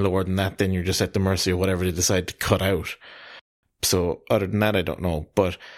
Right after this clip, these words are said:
um, yeah, I mean, look, the update cycle probably doesn't need to be,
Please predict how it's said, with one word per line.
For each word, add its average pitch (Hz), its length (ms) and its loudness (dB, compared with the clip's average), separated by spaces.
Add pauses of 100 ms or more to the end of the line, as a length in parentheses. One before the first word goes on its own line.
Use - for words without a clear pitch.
(340)
um, 98 560 0 (1300)
yeah, 104 300 2 (200)
I 131 80 6
mean, 139 240 2
look, 131 220 0
the 120 80 4
update 117 360 2
cycle 113 380 0 (240)
probably 131 460 0
doesn't 123 420 0
need 131 220 -2
to 123 60 0
be, 120 400 0